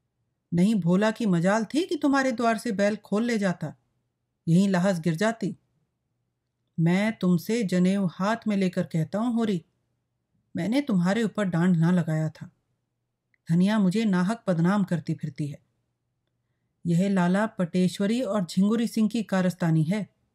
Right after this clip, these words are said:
मैं तो लोगों के कहने से पंचायत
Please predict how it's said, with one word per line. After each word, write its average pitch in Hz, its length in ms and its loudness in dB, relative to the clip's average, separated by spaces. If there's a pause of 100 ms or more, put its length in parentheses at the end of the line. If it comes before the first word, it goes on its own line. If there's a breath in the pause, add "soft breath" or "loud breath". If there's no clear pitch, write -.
(1500)
मैं 262 280 0
तो 277 120 2
लोगों 208 280 0
के 262 140 -4
कहने 214 360 2
से 233 120 -2
पंचायत 214 580 -2